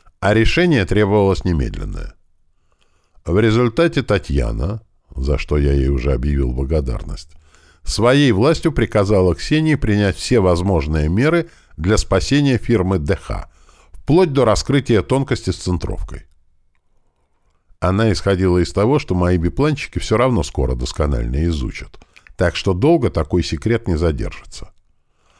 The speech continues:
А исчезновение фирмы Д Х приведет к появлению какой-то другой,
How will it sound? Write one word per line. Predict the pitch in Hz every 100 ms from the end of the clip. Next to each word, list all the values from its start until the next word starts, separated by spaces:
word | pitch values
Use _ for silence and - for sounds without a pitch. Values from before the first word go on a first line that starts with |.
| _ -
А | 95 110
исчезновение | 110 127 110 135 139 131 123
фирмы | 123 135 117 117
Д | 107 123
Х | - 175 143 _ _ _
приведет | - 110 110 117 160
к | -
появлению | 139 123 147 160
какой-то | 156 131 143 127 139
другой, | 139 175 151 76 60 64